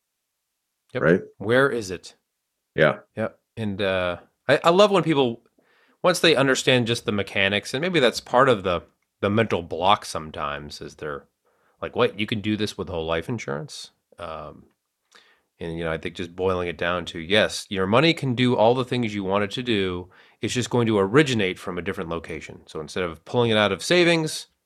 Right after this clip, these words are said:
Speaker 1: you're gonna pull it out of your, you're gonna leverage it against your cash value, you know,
Speaker 2: Right.
Speaker 1: cash
Speaker 2: You're n-, you're
Speaker 1: value asset loan or whatever you wanna call it.
Speaker 2: Exactly. You're never gonna actually pull it out. S-,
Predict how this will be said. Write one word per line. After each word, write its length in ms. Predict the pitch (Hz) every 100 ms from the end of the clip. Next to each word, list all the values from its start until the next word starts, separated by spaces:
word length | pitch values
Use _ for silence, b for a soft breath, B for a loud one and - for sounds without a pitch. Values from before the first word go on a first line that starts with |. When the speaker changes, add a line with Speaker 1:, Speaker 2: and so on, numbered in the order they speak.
| _ _
Speaker 1:
you're 140 | - 82
gonna 220 | 82 71 _ _ -
pull 300 | - 104 101
it 60 |
out 140 | 90 87
of 120 | 85
your, 380 | 82 82 78 - -
you're 140 | 87
gonna 240 | 80 76 73 _ _ -
leverage 520 | 90 117 110 98 82
it 220 | 80 78 _ _ 85
against 400 | 78 80 - _
your 80 | 85
cash 300 | - 78 -
value, 280 | - - - -
you 80 | 82
know, 80 | 73 _ _ _
Speaker 2:
Right. 260 | - 120 92
Speaker 1:
cash 200 | - 95
Speaker 2:
You're 120 | 80
n-, 200 | 82 82 -
you're 80 | 95
Speaker 1:
value 320 | 87 85 87 80
asset 360 | 80 - 80 - -
loan 240 | 60 58
or 100 | 50
whatever 240 | 60 58 71
you 60 |
wanna 140 | 50 -
call 100 | -
it. 40 |
Speaker 2:
Exactly. 420 | - 110 117 65 -
You're 160 | 78 73
never 320 | 76 90 87
gonna 180 | 90 78
actually 520 | 82 - 82 76 - _ _ _ _ _
pull 200 | - 87
it 80 | 80
out. 320 | 98 110 - _ _ -
S-, 200 | -